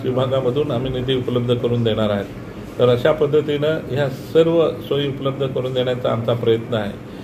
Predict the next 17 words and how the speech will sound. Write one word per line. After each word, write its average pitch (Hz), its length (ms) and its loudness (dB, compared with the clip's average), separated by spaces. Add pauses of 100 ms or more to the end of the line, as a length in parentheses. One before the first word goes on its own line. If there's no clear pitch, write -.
(180)
हे 147 100 4
सर्व 160 320 4
करत 156 340 2
असताना 151 480 0 (520)
काही 147 320 4 (100)
विद्युत 143 420 4
विभागाचेही 143 580 0
प्रश्न 131 360 -4
आहेत, 143 180 -2 (460)
ते 139 80 2
यांना, 143 200 2
त्यांचा 139 400 2
पण 160 200 0
आराखडा 139 440 4 (100)
तयार 135 200 2
करून, 135 420 -2
अ, 127 200 2